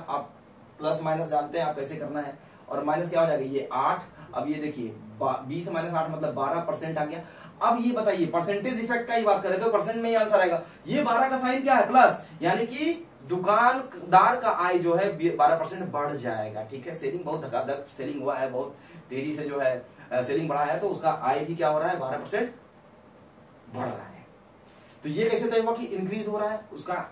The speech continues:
आय जो इनकम जो है इंक्रीज कैसे हो रहा है? तो ये तय हुआ कि क्यों? क्योंकि बारह परसेंट क्या आ रहा है?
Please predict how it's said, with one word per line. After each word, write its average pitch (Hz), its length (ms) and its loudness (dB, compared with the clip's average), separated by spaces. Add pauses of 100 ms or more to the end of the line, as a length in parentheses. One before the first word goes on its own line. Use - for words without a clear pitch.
(100)
आय - 240 0
जो 170 280 -6
इनकम 165 340 -2
जो 185 180 -2
है 180 320 0
इंक्रीज 180 500 -6
कैसे 185 240 -2
हो 185 140 -2
रहा 190 80 0
है? 196 120 -6
तो 156 100 -10
ये 147 160 -2
तय 151 180 -2
हुआ 151 160 -2
कि 151 160 -6
क्यों? 165 320 -8
क्योंकि 151 280 -6
बारह - 260 0
परसेंट 156 280 -6
क्या 170 120 -4
आ 160 60 -4
रहा 139 80 -6
है? - 80 -10